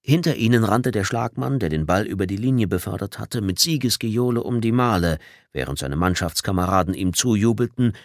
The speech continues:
und die gegnerischen Spieler Bedford anfeuerten. Tommy Hart sah, wie Bedford plötzlich grinste.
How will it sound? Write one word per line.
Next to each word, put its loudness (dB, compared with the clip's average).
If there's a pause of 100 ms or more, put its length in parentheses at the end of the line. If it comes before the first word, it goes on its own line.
(220)
und -4
die 0
gegnerischen 0
Spieler -4
Bedford -6
anfeuerten. -14 (680)
Tommy 4
Hart 0
sah, -4
wie -6
Bedford -10
plötzlich -10
grinste. -4